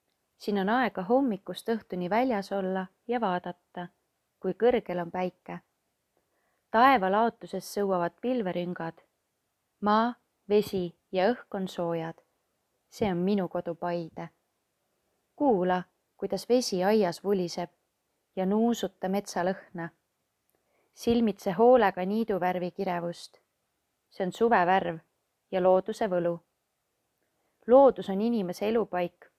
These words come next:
olnud juba ammustel aegadel. Inimesed korjasid marju, püüdsid kala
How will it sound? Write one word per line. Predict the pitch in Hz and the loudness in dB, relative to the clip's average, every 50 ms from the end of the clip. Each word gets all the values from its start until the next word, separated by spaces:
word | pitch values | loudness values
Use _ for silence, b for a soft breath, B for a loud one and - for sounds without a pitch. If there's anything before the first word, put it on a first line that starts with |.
| _ | _
olnud | 196 214 220 214 196 180 | -2 0 2 2 0 -2
juba | 180 - - 208 247 | -4 -2 0 0 2
ammustel | 285 277 214 175 170 - - - 180 185 | 2 2 -2 -2 -6 -8 -8 -4 -2 0
aegadel. | 180 180 175 - 180 - 175 175 175 - _ _ _ _ _ _ _ _ _ _ _ _ _ _ _ _ _ _ _ _ _ | 0 0 0 -2 -6 -8 -6 -8 -8 -8 _ _ _ _ _ _ _ _ _ _ _ _ _ _ _ _ _ _ _ _ _
Inimesed | 208 226 233 254 233 202 185 - 190 - | -2 0 2 2 2 0 0 -2 -6 -4
korjasid | - 214 220 202 180 185 175 - 170 - - | 0 0 0 0 0 -2 -4 -6 -8 -8 -4
marju, | 202 208 220 226 220 214 214 214 220 - _ _ _ _ _ _ _ | -2 0 0 2 2 2 2 0 -2 -6 _ _ _ _ _ _ _
püüdsid | 262 262 233 - - - - - _ | -2 -2 -2 -2 -4 -10 -12 -10 _
kala | - 226 240 247 233 202 | 0 2 4 4 4 2